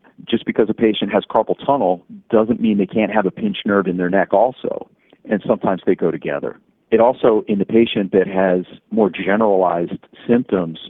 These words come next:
for example, weakness, it gives us a lot of information about, is this weakness coming from a nerve problem, or is it coming from the muscles, a muscle disease or myopathy?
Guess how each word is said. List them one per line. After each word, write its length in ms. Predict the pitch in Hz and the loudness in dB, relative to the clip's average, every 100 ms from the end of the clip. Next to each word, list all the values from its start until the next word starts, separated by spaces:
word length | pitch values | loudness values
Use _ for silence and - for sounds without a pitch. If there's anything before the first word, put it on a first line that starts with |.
| - - | -10 -2
for 140 | 98 | -2
example, 460 | - 101 101 92 87 | 0 -2 2 0 2
weakness, 580 | 107 123 - 82 76 82 - _ _ _ - | 2 2 2 -4 -6 -10 -18 _ _ _ -20
it 120 | - | -4
gives 160 | 104 104 | -2 -2
us 100 | 95 | -2
a 40 | 98 | 2
lot 260 | 98 98 | 4 2
of 80 | 92 | 0
information 800 | 92 - 92 90 95 - 95 90 - _ | -2 -4 -2 0 0 0 -4 -6 -10 _
about, 580 | 92 90 90 90 90 85 - - _ _ - | -4 0 2 4 2 -2 -12 -20 _ _ -6
is 140 | 95 - | -4 2
this 180 | 113 107 - | 2 2 0
weakness 340 | 110 - 101 - | 0 0 -2 0
coming 240 | 107 104 92 | 0 0 -2
from 200 | - 95 | 0 0
a 160 | 87 85 | -2 -4
nerve 360 | 90 110 135 160 | 2 4 4 2
problem, 680 | - 160 160 156 156 156 151 _ _ - | -2 0 0 0 0 -2 -10 _ _ 0
or 240 | 117 123 | 4 4
is 80 | 117 | 4
it 100 | 101 | 0
coming 260 | - 107 104 | 0 -2 -2
from 160 | - 101 | -2 -2
the 80 | 85 | -2
muscles, 640 | 85 101 113 - 156 170 - - - - | -2 0 0 2 2 0 -4 -20 -10 -4
a 60 | |
muscle 320 | 92 101 - | -2 -2 -2
disease 680 | 87 92 85 90 104 127 147 101 | -6 -6 -4 -2 2 2 0 -2
or 120 | 90 | 0
myopathy? 840 | 85 80 85 98 - - 139 143 | 0 -2 -2 -2 -2 -2 -2 -4